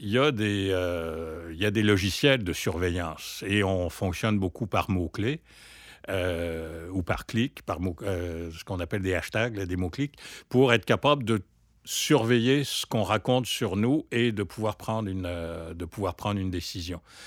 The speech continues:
Mais, euh, dans une journée de travail, vous pouvez pas être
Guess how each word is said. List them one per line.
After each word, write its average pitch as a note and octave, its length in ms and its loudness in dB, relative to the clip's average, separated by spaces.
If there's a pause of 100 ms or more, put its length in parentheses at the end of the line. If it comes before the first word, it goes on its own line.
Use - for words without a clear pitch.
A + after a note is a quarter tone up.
(500)
Mais, A2+ 540 6
euh, G2 460 2
dans G2+ 360 2
une G2+ 180 4
journée G#2+ 240 2
de - 80 -18
travail, A#2 500 0
vous F#2+ 220 -4
pouvez G#2+ 280 -2
pas C3+ 260 0
être - 340 -2